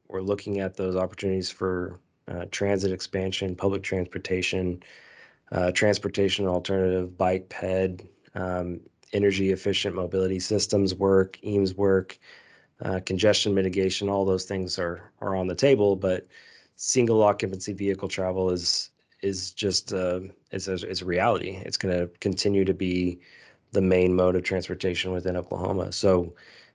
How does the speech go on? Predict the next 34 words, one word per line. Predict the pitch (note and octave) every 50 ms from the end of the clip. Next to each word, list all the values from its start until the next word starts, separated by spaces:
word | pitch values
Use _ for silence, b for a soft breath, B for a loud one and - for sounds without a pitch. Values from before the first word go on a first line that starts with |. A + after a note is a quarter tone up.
| b _ -
um, | - A2 G2+ F#2+ F#2+ F#2+ F#2+ F#2 F#2 F2+ F2+ - _ _ _ _ _ _ _ _ _ -
for | G2+ F#2+ F#2 G2
us, | G2 G2 F#2+ F#2 F#2 - - - - - - - _ _
you | F#2 G2
know, | F#2+ F2+ F2+
the, | F2+ G2 G2 F2+ F#2 _ _
the | - G2+
more | F#2+ F#2 F#2 F#2+ F#2
vehicles | F2+ - G2 G2+ G#2 G2 - G2 F#2 F2 -
we | G2 F2+
can | F2 F#2+
get | F2+ F#2+ F#2 F2+
over, | F#2 F#2 F2+ F2+ F2+ F2+ F2+ F2+ F#2 - _ _ _ _
uh, | - F#2+ F2+ F#2 F2+ F2+
to | - - G2 F#2
electric, | F2+ F2+ G2 G2 F#2+ - - F#2 F#2 F2+ - - b b b b b b b b b b b b _ _
uh, | A#2+ G2+ F#2+ F#2 F2+
the | F2+ F2+ F#2+
better | F2+ G2 G2 F#2+ G2 F#2
we | F2+ F2+ F2+ F2+
are | F2+ F2+ F2+ F2+ F2+ F#2+
in, | F#2+ - - F#2+ F#2 F#2 F2+ F2+ F2+ F2+ - _ _ _
in | - F#2+ F#2+
maintaining | G2 G2 G2+ G2 - G#2 G2+ G2 F#2+
clean | F2+ - - G2 F#2+ F#2+
air, | F#2 F#2 F#2 F#2 F#2 F2+
staying | F2 - - - G2 F#2 G2 G2
in | E2+ F#2+ G2
attainment | G2 F#2 - - G2+ G2 G2 F#2+ F#2 F#2+
of, | F#2+ F#2 - - - - -
of | G#2 F#2
air | F2+ F2+ F2+
quality | - - F#2 F2+ F#2 F#2
standards. | - - B2 A#2+ A2+ A2 G2+ F#2 F#2+ F#2 - -